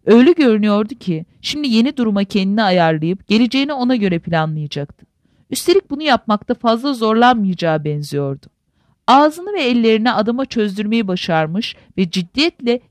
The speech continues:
yeni duruma ayak uydurmuştu. Deli Orhan'ı gördün. Haydutların başının adını bile öğrenecek kadar yakınlaşmıştı onlara. Adamın sağ gözü yok.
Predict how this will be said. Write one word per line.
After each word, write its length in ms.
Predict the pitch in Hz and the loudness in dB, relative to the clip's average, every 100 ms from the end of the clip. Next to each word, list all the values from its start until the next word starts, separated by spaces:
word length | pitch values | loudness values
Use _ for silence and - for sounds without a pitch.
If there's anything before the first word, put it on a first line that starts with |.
| - | 0
yeni 240 | 226 277 | 0 2
duruma 240 | 240 208 220 | -2 -2 0
ayak 320 | 190 180 - | 2 0 -2
uydurmuştu. 600 | 156 147 143 143 - - _ _ _ _ _ _ _ _ _ _ _ - | -6 -6 -10 -12 -14 -16 _ _ _ _ _ _ _ _ _ _ _ -8
Deli 280 | 269 302 | -4 -2
Orhan'ı 340 | 370 262 214 240 | 0 0 0 -2
gördün. 480 | 208 190 175 147 - _ _ _ _ | 0 0 -2 -6 -18 _ _ _ _
Haydutların 640 | - 254 302 - 349 381 285 | 0 2 0 -4 -6 -4 -4
başının 340 | 233 240 247 | -4 -4 -6
adını 360 | 202 208 262 277 | -4 -4 -4 -4
bile 180 | 196 | -6
öğrenecek 560 | 180 190 196 202 247 240 | -4 -4 -4 -4 -6 -8
kadar 260 | 202 185 190 | -6 -2 -2
yakınlaşmıştı 840 | 180 - 185 175 - 175 - 151 | -4 -6 -6 -6 -6 -12 -12 -12
onlara. 360 | 147 143 143 - _ _ _ _ - | -10 -12 -16 -20 _ _ _ _ -2
Adamın 320 | 202 262 285 | 0 0 -4
sağ 340 | 262 285 302 | -8 -2 -2
gözü 320 | 277 254 247 285 | 0 -4 -4 0
yok. 340 | 240 208 _ | 0 0 _